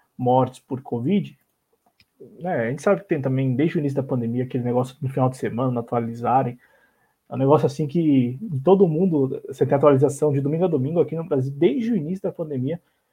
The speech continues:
uma, é, final de semana dá uma pausa, né, pra, pra, pra atualização. É,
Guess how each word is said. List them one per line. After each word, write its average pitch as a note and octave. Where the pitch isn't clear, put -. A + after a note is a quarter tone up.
uma, -
é, B2+
final D3
de -
semana C#3+
dá C3+
uma D#3
pausa, C#3+
né, C3
pra, A2+
pra, A2
pra B2
atualização. C3
É, C3